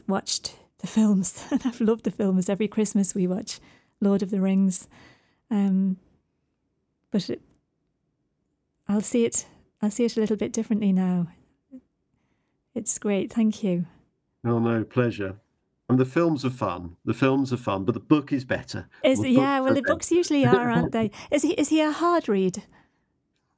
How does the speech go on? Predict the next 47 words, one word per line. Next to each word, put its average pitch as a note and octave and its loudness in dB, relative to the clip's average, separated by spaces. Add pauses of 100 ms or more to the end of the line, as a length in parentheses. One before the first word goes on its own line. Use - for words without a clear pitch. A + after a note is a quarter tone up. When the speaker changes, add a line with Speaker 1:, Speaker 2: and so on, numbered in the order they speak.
(180)
Speaker 2:
I, C3+ -2 (240)
I F#3+ 2
don't C#4+ 0
think G3+ -4
he E3 2
is. - -8
I C3 0
mean, D#3+ 4
I E3 2
think A3 -4
he's, - -4 (1000)
you A#2+ -6
know, A#2+ -4
it C3+ -2
is G3+ -2
a G#3 4
long E3+ 2
book. - -2 (100)
The A2+ -4
Lord D#3 2
of D3 -6
the C#3+ -6
Rings C#3 2
is A#2 -10
a B2 0
long B2 2
book. A#2 -2 (120)
Speaker 1:
Uh-huh. G#3+ 2 (360)
Speaker 2:
But C3+ 0
I B2+ 2
think B2+ -2
he C3 2
had C3+ -4
that A2 -2 (200)
wonderful A2+ 0
touch - -4 (280)
where A2 0
he A#2+ 0
was A2 0
able A2+ 0
to, - -8
he C#3 -2
was G3 -6
just - -4
a C3+ -4
great C3+ -2
storyteller. B2 -2